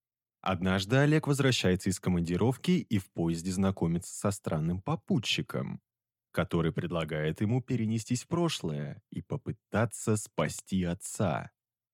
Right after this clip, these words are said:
Олег воспринимает это предложение за шутку,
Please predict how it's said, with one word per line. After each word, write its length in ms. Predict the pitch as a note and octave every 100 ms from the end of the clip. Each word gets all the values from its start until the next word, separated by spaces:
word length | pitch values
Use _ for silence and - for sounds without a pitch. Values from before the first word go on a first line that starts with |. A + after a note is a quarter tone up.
| _ _ _
Олег 340 | D#2 D#2 D#2 G2
воспринимает 680 | F#2+ A2+ A2 A#2+ B2 B2+ C3+
это 180 | B2+
предложение 600 | B2+ C3+ C3 C3 C#3 C#3
за 180 | B2+ D#3+
шутку, 680 | - - A#2+ - - G#2+